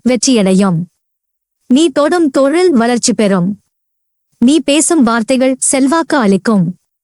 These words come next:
நீ வாழும் வாழ்க்கை இனிமை தரும் நினைவுகளாக மாறும். ஏனெனில் இது ஒரு பரிசாகும். இது என் வாக்கு. நீ கேட்ட ஒவ்வொரு பிரார்த்தனையும்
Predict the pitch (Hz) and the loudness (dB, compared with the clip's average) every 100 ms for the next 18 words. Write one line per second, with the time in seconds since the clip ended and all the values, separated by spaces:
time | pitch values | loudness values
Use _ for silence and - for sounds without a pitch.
0 | _ _ _ _ _ 262 349 370 277 294 | _ _ _ _ _ 0 2 2 0 0
1 | 320 233 214 214 220 190 214 _ _ 311 | 2 2 2 0 0 -2 -2 _ _ -2
2 | 359 381 392 349 269 311 262 233 262 254 | 2 2 0 0 -2 2 2 2 2 0
3 | 202 190 180 302 - _ 220 240 254 233 | 0 0 -2 -2 -4 _ 0 2 2 2
4 | 170 180 _ _ _ _ _ _ _ - | 0 -4 _ _ _ _ _ _ _ -4
5 | 320 381 392 370 349 311 320 277 285 320 | 0 0 0 0 0 0 2 2 2 2
6 | 240 233 233 202 190 175 190 _ _ _ | 0 0 0 0 0 0 -4 _ _ _
7 | _ _ _ _ _ 311 320 349 277 320 | _ _ _ _ _ -2 2 2 2 2
8 | 254 220 - 202 214 _ _ _ _ _ | 0 0 0 -2 -4 _ _ _ _ _
9 | _ _ _ 269 381 - 294 302 - 339 | _ _ _ 0 0 0 -2 -2 -2 -2
10 | 262 214 269 339 381 392 247 254 240 220 | 0 0 2 0 0 0 -2 -2 0 0
11 | 202 214 | 2 2